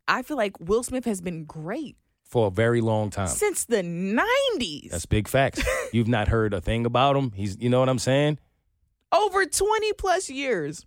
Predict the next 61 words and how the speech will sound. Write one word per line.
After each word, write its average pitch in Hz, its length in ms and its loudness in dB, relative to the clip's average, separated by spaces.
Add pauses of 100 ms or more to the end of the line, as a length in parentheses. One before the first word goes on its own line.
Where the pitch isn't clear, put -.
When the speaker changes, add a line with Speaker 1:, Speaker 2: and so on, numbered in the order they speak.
Speaker 2:
And 113 140 -4
all 135 220 4
of 135 60 4
that 131 120 2
shit 135 160 -2
is 117 100 0
just 117 160 -4
washed 113 300 2
away 117 380 0 (360)
because 113 220 -2
Speaker 1:
You 117 60 2
Speaker 2:
of 107 80 0
Speaker 1:
just 117 60 -2
Speaker 2:
literally 196 240 4
Speaker 1:
ignore 220 200 2
it. 165 40 2
Speaker 2:
ten 135 140 2
seconds. - 540 -4 (540)
Speaker 1:
And 190 80 0
I 202 60 2
feel 254 120 0
like 226 140 -2
your 208 80 -4
character 220 360 -2
speaks 196 320 -6
more 185 240 0
of 175 100 -2
who 196 120 -6
you 175 180 -10
really 165 300 -6
are 156 160 -2
consistently 156 840 -8 (480)
than 175 280 -2
who 180 160 -4
you 170 200 -6
are 147 200 -2
in 139 80 -6
an - 60 -8
inconsistent 156 600 -10
moment. 101 280 -10 (280)
Speaker 2:
Because 127 280 4
you 151 100 4
don't 147 280 4
know 160 180 6
what 147 320 6
a 131 60 0
person 147 420 4
was 123 160 0
really 139 260 4
dealing 147 460 4
with 123 240 4
all 147 240 4
of 117 80 -4
that 127 180 2
time 151 300 2
that 123 180 0
you've 127 140 2
watched 135 300 2
them 127 120 2
be 123 160 4
consistent 117 640 0